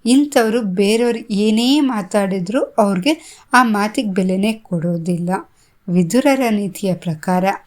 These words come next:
ಈ ರೀತಿಯ ಅತಿ ಬುದ್ಧಿವಂತಿಕೆಯ ಪ್ರದರ್ಶನ ಮನುಷ್ಯನದ ಪತನದ ಮೊದಲ ಮೆಟ್ಟಿಲು.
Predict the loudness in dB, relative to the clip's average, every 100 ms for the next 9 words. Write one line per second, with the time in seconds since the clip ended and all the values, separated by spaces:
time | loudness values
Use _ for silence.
0 | _ 0 4 4 2 -2 0 0 0 -6
1 | -4 0 2 2 -2 -4 -2 0 -2 -4
2 | -4 -4 -4 -6 -4 -4 -2 -2 0 -2
3 | -4 _ _ _ -4 0 0 0 0 -2
4 | 0 -2 -2 -4 -2 -2 0 0 0 -4
5 | -2 -2 -2 -4 -6 -6 -6 -8 -12